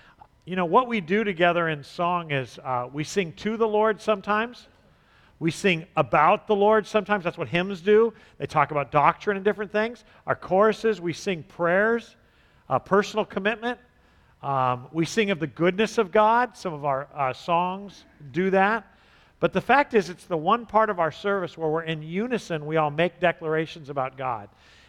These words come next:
And, uh, as we continue worshiping together through the years, think about the words of, of, of what's being sung. I, I know that every once in a while there is debates on the old songs, the old hymns, and how wonderful they were, and the o-, new choruses.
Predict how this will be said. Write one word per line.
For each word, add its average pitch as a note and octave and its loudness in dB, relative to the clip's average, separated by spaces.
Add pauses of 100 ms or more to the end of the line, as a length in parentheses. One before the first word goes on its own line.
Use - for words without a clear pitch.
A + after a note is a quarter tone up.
(100)
And, C3 -2
uh, D3+ 0
as E3+ 0
we F3 -2
continue G#3+ -4
worshiping F#3+ -2
together E3+ 0
through F3+ -8
the E3 -2
years, D#3+ 0 (500)
think B3+ -4
about G3+ -2
the E3 -6
words D3 0
of, C3+ -10
of, B2+ -4
of B2+ -8
what's C#3+ -6
being C3+ -10
sung. B2 -8
I, D3 -6
I E3+ -2
know G3 0
that F3+ -2 (360)
every F#3+ 2
once G3+ -2
in F#3+ -6
a F3 -2
while E3+ 2
there D#3 -2
is C#3+ -2
debates D3+ 0
on B2 -4 (400)
the D3 2
old G3 2
songs, F3 -2
the C#3 -4
old E3 0
hymns, D#3+ -2
and C3+ -6
how C#3+ 0
wonderful D#3+ -4
they D#3 0
were, D3+ 0
and C#3 -6
the C#3 -6
o-, D#3+ -2
new D#3+ -6
choruses. E3+ -2